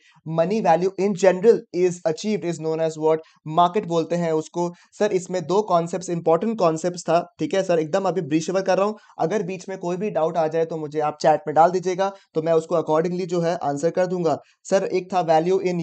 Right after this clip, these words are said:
use और एक था value in exchange, ठीक है। मार्केट्स के अंदर ही हमारे को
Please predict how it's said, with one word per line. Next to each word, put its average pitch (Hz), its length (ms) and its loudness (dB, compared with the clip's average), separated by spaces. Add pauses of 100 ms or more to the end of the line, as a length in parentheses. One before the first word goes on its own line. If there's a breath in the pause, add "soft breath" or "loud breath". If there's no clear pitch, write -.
use 190 280 0
और 156 140 2
एक 151 160 -6
था 165 120 2
value 160 320 2
in 165 120 -6
exchange, 180 520 -2 (260)
ठीक 151 160 -6
है। 196 140 0
मार्केट्स 170 400 0
के 185 100 -2
अंदर 165 240 0
ही 196 60 2
हमारे 156 300 0
को 170 220 -6